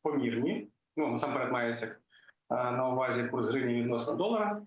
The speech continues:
Е, лише наприкінці червня гривня до долара дещо послабилася,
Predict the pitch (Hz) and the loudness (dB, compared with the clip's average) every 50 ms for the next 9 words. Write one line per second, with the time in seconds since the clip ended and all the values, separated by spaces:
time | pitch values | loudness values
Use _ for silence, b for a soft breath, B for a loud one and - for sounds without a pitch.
0 | - _ _ _ _ _ _ _ _ _ _ _ _ _ _ - 147 139 139 139 | -14 _ _ _ _ _ _ _ _ _ _ _ _ _ _ 0 2 2 2 2
1 | 139 143 160 156 147 - - 185 185 185 180 175 165 151 143 143 147 147 143 147 | 2 2 2 0 0 0 0 0 0 0 0 2 2 2 2 0 0 0 0 -2
2 | 143 - 151 147 139 - - 139 139 - - 151 156 151 135 127 123 123 120 117 | -2 0 0 0 0 0 -2 -2 0 0 0 0 2 0 0 0 0 0 0 0
3 | 117 - - - _ _ _ _ _ _ - 127 127 156 151 143 139 135 131 123 | -2 -6 -10 -18 _ _ _ _ _ _ -4 -2 0 0 2 2 2 2 2 2
4 | 123 120 117 135 123 123 139 135 127 120 117 117 117 117 117 123 117 - - 113 | 0 0 0 0 0 0 0 2 2 2 0 0 0 0 0 0 0 0 -2 -2
5 | - - 135 - - 123 110 - - 120 123 156 175 - - 214 220 | -2 -4 -4 -2 0 0 0 0 0 0 0 0 0 0 0 0 0